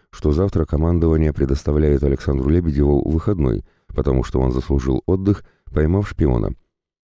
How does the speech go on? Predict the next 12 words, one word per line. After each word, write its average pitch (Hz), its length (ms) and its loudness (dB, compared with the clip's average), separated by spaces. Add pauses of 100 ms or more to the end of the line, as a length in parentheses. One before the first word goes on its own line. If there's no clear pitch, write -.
(140)
С - 80 -14
понедельника 76 640 2
же 101 240 0
должна 78 380 2
начаться 90 480 -2
бурная 67 440 2
деятельность 67 640 -2
по 69 100 -2
подготовке 85 680 0
корабельных 80 640 0
диверсионных 67 640 0
групп. 60 240 -2